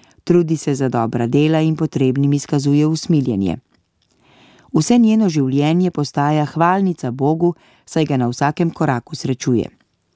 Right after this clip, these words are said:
Čuti, da je vsak njen gib, vsako njeno dejanje srečevanje z Bogom. Razume svetega Pavla, ko pravi: "Naj si torej jeste ali pijete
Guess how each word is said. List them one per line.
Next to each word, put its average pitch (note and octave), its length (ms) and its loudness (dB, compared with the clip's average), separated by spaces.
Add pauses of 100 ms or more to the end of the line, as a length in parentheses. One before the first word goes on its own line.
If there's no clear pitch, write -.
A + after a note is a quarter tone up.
(840)
Čuti, A3 400 2 (420)
da E3 120 0
je D#3+ 340 2
vsak G#3 440 -2
njen F#3+ 160 4
gib, C#3+ 340 -4 (340)
vsako G#3 400 0
njeno F#3 260 2
dejanje C3+ 520 2
srečevanje C#3 680 0
z C#3 60 -8
Bogom. A2+ 460 -2 (1160)
Razume E3+ 440 2
svetega C3 400 -2
Pavla, B2+ 380 0
ko C3 140 -4
pravi: C3+ 420 0 (500)
"Naj F3+ 220 2
si F3 140 -4
torej C#3+ 440 2
jeste G3+ 300 0
ali F3 240 0
pijete C#3+ 560 -2